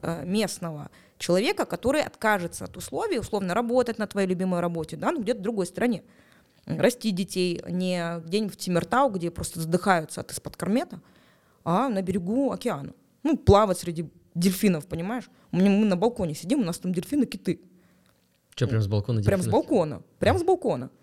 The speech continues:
Speaker 1: Ну, то есть, э, у меня дети серфили, и с одной волны они вот вместе с дельфинами. И ты такой, м, а тебе за это ещё и платят.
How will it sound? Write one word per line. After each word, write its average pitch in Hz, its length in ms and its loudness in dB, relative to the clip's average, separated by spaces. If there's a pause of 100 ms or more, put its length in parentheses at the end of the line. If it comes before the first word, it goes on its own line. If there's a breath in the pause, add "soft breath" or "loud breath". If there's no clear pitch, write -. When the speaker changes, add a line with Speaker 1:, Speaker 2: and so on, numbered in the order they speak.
(120)
Speaker 1:
Ну, 220 100 6
то 226 60 2
есть, 233 160 -4
э, 107 260 0
у 82 60 -4
меня 214 140 4
дети 233 200 0
серфили, - 560 -2
и 170 100 -2
с - 120 2
одной 214 200 10
волны 190 300 4
они 196 160 4
вот 190 160 -4
вместе 226 240 0
с 180 60 -6
дельфинами. 156 560 -6 (800 soft breath)
И 196 60 -4
ты 220 80 -2
такой, 247 340 4 (100)
м, 208 240 -6
а 180 80 0
тебе 247 220 2
за 247 100 4
это 240 140 -2
ещё - 140 -4
и - 40 -2
платят. 131 340 -8